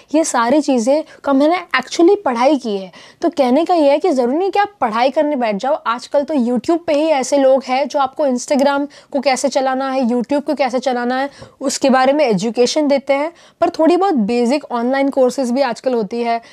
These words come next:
बेसिक कोर्सेज आप कर लो और उसके बाद ये सारे यूट्यूबर्स, Instagrams के जो हैक्स है, ट्रिक्स है,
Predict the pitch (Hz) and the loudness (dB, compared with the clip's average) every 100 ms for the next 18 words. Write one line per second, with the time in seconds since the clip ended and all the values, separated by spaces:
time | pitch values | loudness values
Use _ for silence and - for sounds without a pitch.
0 | _ - 254 262 285 285 _ - - 277 | _ -4 0 2 0 -2 _ -20 -4 0
1 | 277 330 311 294 - 240 208 233 262 262 | 2 0 0 0 0 -4 0 0 0 -2
2 | 247 294 269 277 254 277 277 262 240 240 | -4 -2 0 2 0 -2 -2 0 0 0
3 | 233 262 262 262 254 226 262 247 247 247 | 0 0 0 0 -4 -6 -4 -2 -2 -4
4 | 247 - 254 277 196 247 294 - - 240 | -8 -6 -2 -2 0 0 0 -4 -4 -4
5 | 220 - 294 - - 240 | -4 -2 -2 -2 -4 -2